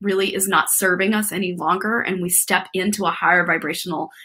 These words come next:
frequency with ourself and start showing up as more of our authentic, authentic self inside. And it just emanates, right? And there is no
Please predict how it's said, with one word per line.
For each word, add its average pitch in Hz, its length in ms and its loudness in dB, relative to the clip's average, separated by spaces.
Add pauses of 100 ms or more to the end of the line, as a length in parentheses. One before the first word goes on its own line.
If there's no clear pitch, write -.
(100)
frequency 233 720 0
with 196 180 0
ourself 175 800 0 (320)
and 208 100 2
start 208 220 0
showing 196 400 0
up 208 160 2
as 202 220 2
more 180 240 2
of 190 100 -2
our 180 320 2
authentic, 180 460 -2 (320)
authentic 185 480 -2
self 214 360 0
inside. 175 640 0 (540)
And 202 240 2 (380)
it 190 180 -2
just 196 300 -2
emanates, 220 880 0 (320)
right? 190 260 2
And 226 80 0
there 208 140 2
is 233 260 2
no 196 420 2